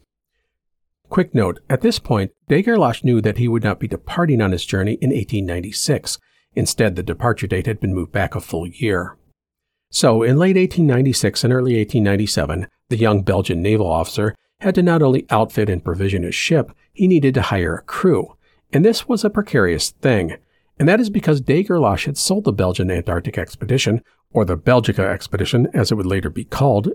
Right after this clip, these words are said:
as a source of national pride. He and his backers thus wanted the crew to consist of all Belgians. Well, that was a problem, and that's because sailing was just not that big of a thing in Belgium, and thus qualified men were hard to find. And I'll add that qualified Belgian sailors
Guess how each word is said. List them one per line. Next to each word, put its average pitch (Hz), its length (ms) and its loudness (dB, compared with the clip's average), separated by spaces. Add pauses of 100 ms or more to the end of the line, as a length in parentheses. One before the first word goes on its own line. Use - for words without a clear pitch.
(140)
as 151 160 2
a 180 80 4
source 160 260 2
of 160 140 -4
national 87 340 -2
pride. 123 580 -2 (380)
He 170 300 2
and 104 100 2
his 90 140 -2
backers 123 520 0
thus 151 240 0
wanted 135 220 2
the 127 80 0
crew 104 240 0
to 147 100 -2
consist - 380 0
of 104 140 0
all 78 160 -2
Belgians. 92 640 -2 (640)
Well, 175 280 2
that 185 200 2
was 180 140 2
a 180 40 0
problem, 147 540 0 (300)
and 127 100 2
that's 156 160 2
because 190 300 0
sailing 123 400 2
was 175 180 -2
just - 240 0
not 180 140 0
that 139 200 0
big 101 160 0
of 87 80 -2
a 82 60 -2
thing 151 300 2
in 87 100 2
Belgium, 80 460 -2 (260)
and 98 140 0
thus 95 140 -2
qualified 104 540 0
men 92 160 0
were 85 120 -2
hard 98 240 -2
to - 40 -6
find. 92 540 -2 (640)
And 143 120 4
I'll 156 140 0
add 175 180 2
that 127 160 -2
qualified 151 520 0
Belgian 101 380 -2
sailors 107 500 0